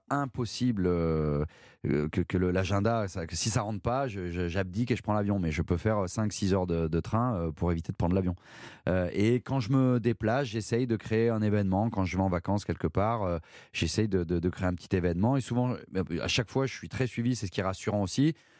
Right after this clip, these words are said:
Je poste une vidéo sur les réseaux sociaux en disant, « Demain, on fait un, un nettoyage de plage à tel endroit, euh, venez, je vous attends là. » Et il y a toujours quarante, cinquante personnes qui viennent et qui donnent une demi-journée de leur temps pour aller ramasser des, pour aller nettoyer la plage ou ailleurs. Donc, euh, donc voilà, j'essaye d'agir.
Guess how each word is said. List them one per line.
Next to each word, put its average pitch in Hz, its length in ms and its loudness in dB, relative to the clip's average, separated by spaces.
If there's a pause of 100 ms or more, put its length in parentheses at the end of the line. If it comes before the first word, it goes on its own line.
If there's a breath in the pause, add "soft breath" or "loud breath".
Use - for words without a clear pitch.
(120)
Je - 100 -10
poste 113 200 0
une 117 100 0
vidéo 110 200 2
sur 107 160 -2
les 101 60 0
réseaux 101 180 0
sociaux 95 300 -2
en 107 40 2
disant, « 95 220 0
Demain, 110 340 0
on 107 120 -2
fait - 140 -2
un, 85 340 0 (260 loud breath)
un 85 80 2
nettoyage 101 400 2
de 101 80 0
plage 104 420 0
à 87 300 0
tel 95 220 0
endroit, 95 460 2
euh, 85 240 0
venez, 107 260 2
je 90 80 -4
vous 90 100 -2
attends 85 240 0
là. » 123 340 2
Et 101 40 0
il 92 60 -2
y 85 60 -2
a 80 60 -4
toujours 95 300 -2
quarante, 90 320 -2
cinquante 82 200 -2
personnes 87 280 0
qui 90 120 -2
viennent 117 240 2
et 98 60 -4
qui 90 260 -2
donnent 92 360 2
une 82 160 0
demi-journée 90 500 2
de 87 60 -2
leur 85 160 -4
temps 107 280 0
pour 85 140 -4
aller 82 80 2
ramasser 82 320 0
des, 80 220 0 (280 loud breath)
pour 87 120 2
aller 90 80 2
nettoyer 98 240 2
la 113 80 2
plage 147 280 -2
ou 85 60 -4
ailleurs. 127 320 -2 (480 soft breath)
Donc, 98 440 -2
euh, 80 560 2
donc 104 100 0
voilà, 110 180 2
j'essaye 135 500 -2
d'agir. 117 640 -2